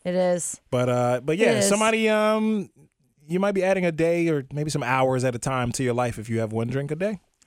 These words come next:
Speaker 1: That
Speaker 2: That's
Speaker 1: sounds
Speaker 2: what study says. It's
Speaker 1: that,
Speaker 2: science.
Speaker 1: that sounds excellent, though. You know? Have a beer with your partner, laugh, giggle, again, go to sleep or
Speaker 2: Yeah.
Speaker 1: something, you
Speaker 2: And
Speaker 1: know?
Speaker 2: Harvard, experts at Harvard Medical School, by the way.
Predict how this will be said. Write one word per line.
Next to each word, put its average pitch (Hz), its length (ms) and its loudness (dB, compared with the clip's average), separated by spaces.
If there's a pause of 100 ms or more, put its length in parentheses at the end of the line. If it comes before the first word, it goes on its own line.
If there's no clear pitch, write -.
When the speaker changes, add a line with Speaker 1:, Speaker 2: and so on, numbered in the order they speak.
Speaker 1:
That - 80 -16
Speaker 2:
That's 180 140 -4
Speaker 1:
sounds 156 160 0
Speaker 2:
what - 260 -20
study 170 260 -2
says. 208 260 0
It's 165 100 -2
Speaker 1:
that, 269 80 2
Speaker 2:
science. 240 420 0
Speaker 1:
that 302 140 -4
sounds 320 280 -2
excellent, 202 520 -2
though. 156 240 0 (340)
You 180 140 -4
know? 247 260 -2 (480)
Have 208 120 0
a 220 60 0
beer 240 200 2
with 240 100 0
your 240 80 -2
partner, 247 640 0
laugh, 214 500 2
giggle, 214 600 0
again, 220 360 -2
go 190 160 0
to 165 60 -4
sleep 120 320 -12
or - 60 -20
Speaker 2:
Yeah. - 60 -20 (200)
Speaker 1:
something, 131 160 -10
you 143 80 -10
Speaker 2:
And 131 120 -2
Speaker 1:
know? 180 40 -6
Speaker 2:
Harvard, 180 420 2 (140)
experts 135 320 -4
at 127 80 0
Harvard 104 320 0
Medical 95 240 -4
School, - 160 -12
by 90 140 -8
the 78 80 -8
way. 80 100 -6